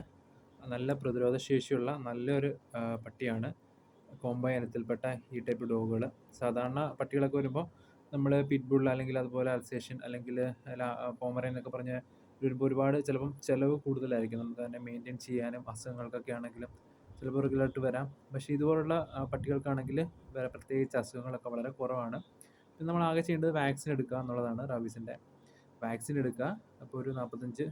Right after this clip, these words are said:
ദിവസം ആകുമ്പോൾ രണ്ട് ഡോസ് വാക്സിൻ എടുക്കുക, പിന്നെ വൺ ഇയർ കഴിഞ്ഞിട്ട് എടുക്കുക. അപ്പോൾ നമ്മുടെ കൈസറിൻ്റെ വാക്സിനേഷൻ ഒക്കെ കഴിഞ്ഞിട്ടുണ്ട്. ഇനി പ്രത്യേകിച്ച് നമ്മൾ വേറെ മരുന്നുകളെല്ലാം ഒന്നും കൊടുത്തിട്ടൊന്നുമില്ല. പിന്നെ വിരയ്ക്ക് മരുന്ന് കൊടുക്കുക. പക്ഷേ ഇവൻ വളരുന്ന ഓരോ സ്റ്റേജിലാണെങ്കിലും വളരെ, ഏഹ്,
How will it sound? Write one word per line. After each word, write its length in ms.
ദിവസം 220
ആകുമ്പോൾ 240
രണ്ട് 160
ഡോസ് 260
വാക്സിൻ 340
എടുക്കുക, 260
പിന്നെ 200
വൺ 140
ഇയർ 180
കഴിഞ്ഞിട്ട് 320
എടുക്കുക. 260
അപ്പോൾ 180
നമ്മുടെ 260
കൈസറിൻ്റെ 420
വാക്സിനേഷൻ 420
ഒക്കെ 140
കഴിഞ്ഞിട്ടുണ്ട്. 440
ഇനി 240
പ്രത്യേകിച്ച് 400
നമ്മൾ 220
വേറെ 200
മരുന്നുകളെല്ലാം 480
ഒന്നും 160
കൊടുത്തിട്ടൊന്നുമില്ല. 540
പിന്നെ 200
വിരയ്ക്ക് 380
മരുന്ന് 260
കൊടുക്കുക. 320
പക്ഷേ 180
ഇവൻ 140
വളരുന്ന 280
ഓരോ 200
സ്റ്റേജിലാണെങ്കിലും 920
വളരെ, 320
ഏഹ്, 400